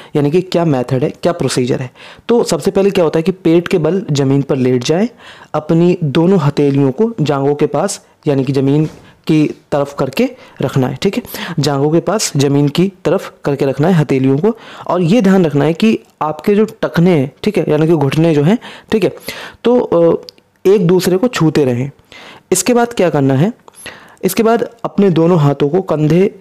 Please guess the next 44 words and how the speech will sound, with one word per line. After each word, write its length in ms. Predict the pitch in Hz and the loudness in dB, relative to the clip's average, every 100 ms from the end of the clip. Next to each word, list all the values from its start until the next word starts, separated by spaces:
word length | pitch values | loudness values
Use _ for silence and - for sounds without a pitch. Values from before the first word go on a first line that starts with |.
| - | -2
के 100 | 170 | 0
बराबर 420 | 143 135 135 156 | 0 0 0 0
लेकर 340 | 151 139 151 156 | 2 0 0 0
आना 180 | 151 | 2
है 200 | 170 202 - _ - | 0 0 -4 _ -6
और 160 | 165 156 | -2 0
दोनों 280 | 156 180 165 | 2 2 2
हथो-, 380 | 147 151 147 | 2 0 2
हथेलियों 520 | 151 151 156 151 160 139 | 2 2 0 2 2 2
को 240 | 240 269 _ - | 0 -2 _ -16
फर्श 380 | - 151 - | -6 -4 -4
पर, 180 | - 190 - _ _ _ - | -4 -6 -6 _ _ _ -8
फर्श 240 | 180 180 | -6 -4
की 100 | - | -4
तरफ 220 | 151 135 | -2 -2
रखना 240 | 131 - 143 | -2 -4 -6
है। 120 | 151 _ _ - | -8 _ _ -4
ठीक, 200 | 202 - - _ _ _ _ _ - - - | -4 -4 -20 _ _ _ _ _ -20 -10 -4
थर्ड 160 | 180 214 | 0 0
स्टेप 280 | - 196 175 | 0 -2 0
में 80 | 180 | 0
क्या 140 | 165 | 2
करना 220 | 143 139 139 | 0 0 -2
है, 80 | 175 - - - - | -4 -16 -20 -14 -8
अब 240 | 190 - | -6 -6
अपने 300 | 156 185 214 - | -4 0 0 -2
शरीर 300 | - 170 175 | -4 0 2
का 120 | 175 196 | 2 0
वजन, 400 | 143 143 160 127 _ _ | 0 0 -2 -4 _ _
ठीक 140 | 220 214 | -2 0
है, 60 | |
अपने 260 | - - 175 | -2 0 0
शरीर 260 | 170 160 156 | 2 0 2
का 120 | 156 | 0
वजन 320 | 139 147 254 - - - - | 2 2 -2 -4 -20 -16 -10
अपनी 320 | 156 175 202 | -4 0 2
हथेलियों 580 | 143 147 156 151 160 170 | 2 0 0 2 2 0
पर 200 | 190 190 - | -2 -4 -4
डालें। 320 | 143 135 135 - - - | -2 -2 -4 -6 -18 -4
ठीक 160 | 233 226 | -4 -2
है, 80 | - - - | -6 -12 -8
अपनी 220 | - 165 | -2 0
हथेलियों 440 | 143 151 147 147 | 0 0 2 0
पर 180 | 143 | 0